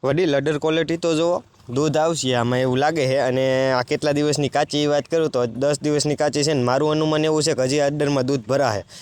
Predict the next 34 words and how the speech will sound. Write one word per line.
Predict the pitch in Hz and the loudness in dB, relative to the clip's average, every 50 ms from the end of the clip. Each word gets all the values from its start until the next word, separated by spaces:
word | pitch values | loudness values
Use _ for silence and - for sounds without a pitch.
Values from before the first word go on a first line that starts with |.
| - - - | -18 -8 -4
એના | - 143 156 151 | -2 0 0 0
પછીની | 123 156 156 - 165 170 170 160 | 0 0 0 0 0 0 0 0
ગાયની | 151 165 170 165 165 160 | 2 2 2 2 0 0
વાત | 165 165 165 - | 0 -2 -2 -2
કરીએ | 170 170 170 160 143 | -2 -2 0 0 0
તો | - 143 | 0 2
આ | 143 147 151 | 2 2 2
ગાય | 151 156 156 | 0 0 -2
પણ | 143 151 151 156 | 0 -2 -2 -2
તમે | 156 156 151 147 143 | 0 0 0 0 0
જુઓ, | 147 151 143 127 101 - - | 0 2 2 0 0 -2 -4
દોવામાં | 127 127 143 151 156 151 151 156 143 139 | -4 -2 0 0 2 0 2 2 2 2
હાવ | 151 151 147 139 | 2 2 0 0
હોજી | 147 151 143 151 143 131 | 0 0 0 0 0 0
છે, | 123 139 143 143 139 139 127 - | 0 0 0 0 0 -2 -4 -4
બે | 135 147 147 160 156 | -2 -2 0 0 0
બાજુ | 151 151 151 139 151 151 | 0 0 0 0 -2 -2
બેહીને | 143 156 151 151 151 151 151 151 147 147 | -2 -2 0 0 0 0 0 -2 -2 0
દોઈ | 147 151 160 156 | 0 0 0 0
હગાય | 151 151 139 147 147 143 | 0 0 0 0 0 0
એવી | 143 139 143 135 | 0 0 -2 0
ગાય | 135 147 147 143 139 | 0 0 0 0 0
છે, | 123 139 139 123 | 0 -2 -2 0
સેલો | - 143 143 151 156 147 143 | 0 0 0 0 0 0 0
વારવા | 143 147 147 151 151 147 | 0 0 0 0 0 0
જે | 139 127 131 135 135 | -2 0 -2 -2 0
છે | - 139 139 | 0 0 0
અને | 139 135 | 0 0
હાઈટે | 120 117 135 156 139 160 147 | 0 0 0 0 0 0 0
વેલી | 131 143 147 147 147 143 | 0 0 0 -2 -2 0
લંબાઈ | 143 143 147 143 147 143 | 0 0 0 0 0 0
બહુ | 139 143 139 131 117 | 0 0 0 0 2
સારી | 135 135 139 139 123 | 2 2 0 0 0
ગાય. | 110 120 - | -2 -4 -6